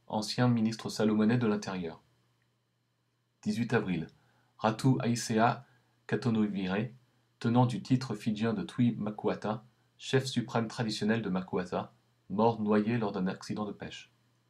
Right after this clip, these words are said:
Vingt-sept avril. Walter Nalangu, rédacteur en chef de la Solomon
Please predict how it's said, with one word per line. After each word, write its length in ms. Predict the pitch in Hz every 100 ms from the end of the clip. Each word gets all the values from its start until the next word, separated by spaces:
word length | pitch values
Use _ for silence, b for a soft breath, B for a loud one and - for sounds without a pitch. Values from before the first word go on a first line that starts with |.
| _ _ _ _ _ _ -
Vingt-sept 800 | 90 123 123 - - - 131 -
avril. 400 | 110 98 90 82 - _ _ _ _ _ -
Walter 380 | 107 107 - 135 113 - _ -
Nalangu, 560 | 117 117 110 104 110 127 - _ -
rédacteur 480 | 117 113 113 - 117
en 60 | 110
chef 280 | - 120 -
de 80 |
la 140 | 92 92
Solomon 420 | - 117 110